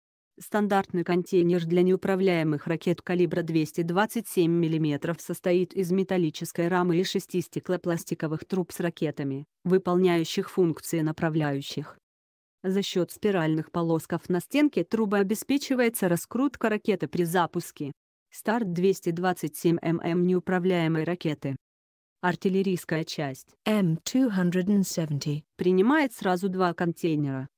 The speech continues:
Speaker 1: что позволяет выполнить залп из двенадцати ракет калибра двести двадцать семь миллиметров.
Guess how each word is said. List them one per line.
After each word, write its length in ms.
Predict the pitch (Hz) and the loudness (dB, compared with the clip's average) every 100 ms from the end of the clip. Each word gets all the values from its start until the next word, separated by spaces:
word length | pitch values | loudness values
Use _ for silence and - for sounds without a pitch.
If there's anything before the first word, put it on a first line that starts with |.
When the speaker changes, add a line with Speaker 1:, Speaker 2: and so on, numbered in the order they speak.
| _ | _
Speaker 1:
что 240 | - 233 | -2 -2
позволяет 560 | 269 254 262 226 160 - | 0 -2 0 2 0 0
выполнить 500 | 226 226 220 196 175 | -4 -2 0 0 2
залп 300 | 185 180 170 | 0 0 -2
из 100 | 160 | -4
двенадцати 640 | 170 185 196 170 - 170 | -2 0 2 0 -4 -2
ракет 400 | 170 165 - 165 | -2 -2 -2 -4
калибра 400 | - 180 175 170 | -2 0 2 2
двести 400 | 170 160 156 - | 0 0 0 -2
двадцать 460 | 170 175 214 - 220 | -2 0 0 -2 -8
семь 240 | - 170 | 0 2
миллиметров. 720 | 170 170 160 156 147 - 139 | 4 2 2 0 -2 -4 -10